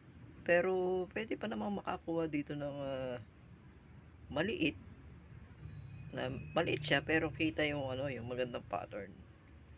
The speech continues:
May ma-extract pa dyan. Yan o. Kung natatandaan niyo po yung mga ginawa kong ganito ang pattern, yan. Tapos may laman siyang botroidal na ganyan. Botroidal geode.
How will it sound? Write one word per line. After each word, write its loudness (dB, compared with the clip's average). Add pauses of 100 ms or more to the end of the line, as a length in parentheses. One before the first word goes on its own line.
(280)
May 0
ma-extract 0
pa -2
dyan. -6 (1040)
Yan -4
o. -8 (160)
Kung -6
natatandaan 2
niyo 0
po 2
yung 0
mga 0
ginawa 0
kong -4
ganito -2
ang -6
pattern, -4
yan. -8 (2250)
Tapos -8
may -4
laman -2
siyang -4
botroidal -4
na -8
ganyan. -6 (1400)
Botroidal 4
geode. 0